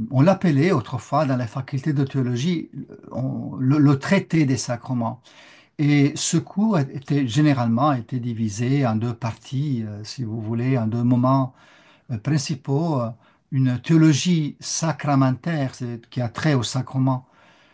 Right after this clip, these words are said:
euh, fondamental, et puis une théologie, euh, euh, sacramentaire particulière qui concernait tous les sacrements, chaque sacrement. Donc, ce que nous allons faire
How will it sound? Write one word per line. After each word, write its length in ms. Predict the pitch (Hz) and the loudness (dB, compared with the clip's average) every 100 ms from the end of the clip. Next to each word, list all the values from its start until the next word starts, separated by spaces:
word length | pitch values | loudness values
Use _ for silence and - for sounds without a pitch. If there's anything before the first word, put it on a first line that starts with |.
| _ _ _ _ - | _ _ _ _ -6
euh, 100 | 131 | -6
fondamental, 1120 | - 160 147 131 120 117 151 185 185 127 113 110 _ _ _ - | 0 2 4 2 -2 -4 -6 -4 -4 -6 -8 -14 _ _ _ -10
et 100 | 156 | -8
puis 400 | 139 - 151 180 | -8 -6 -2 0
une 160 | 165 131 | 2 0
théologie, 680 | - 131 127 110 139 160 156 | 0 0 0 0 -2 -2 -2
euh, 380 | 123 117 110 110 113 165 - _ _ _ - | -2 -6 -8 -8 -12 -14 -20 _ _ _ -8
euh, 720 | 135 123 120 113 113 107 107 107 107 - - _ _ - | -4 -2 -4 -4 -4 -6 -6 -6 -8 -10 -14 _ _ -12
sacramentaire 840 | - 135 131 123 117 110 165 160 - | -6 -4 0 0 0 -2 -4 -4 -6
particulière 1040 | - 151 147 151 135 139 127 113 110 107 | -2 0 0 -6 -4 0 2 0 -2 -8
qui 200 | - - | -10 -8
concernait 720 | - 127 - 127 151 147 _ | -2 -2 -2 0 0 -2 _
tous 200 | - 190 | -2 0
les 100 | 135 | 0
sacrements, 520 | - 117 - 117 107 | -2 -10 -6 -6 -6
chaque 520 | - - 143 120 - _ - - - - - | -8 -2 0 0 -4 _ -20 -20 -20 -18 -8
sacrement. 680 | 127 - 139 - 131 110 117 - _ _ _ - | -4 -2 -2 -2 -4 -4 -6 -16 _ _ _ -2
Donc, 180 | 135 135 | -2 0
ce 120 | - | 0
que 160 | 240 208 | 2 4
nous 240 | 175 139 | 4 4
allons 220 | 135 131 | 2 2
faire 500 | 117 - 185 233 151 | 0 -4 -2 -2 -4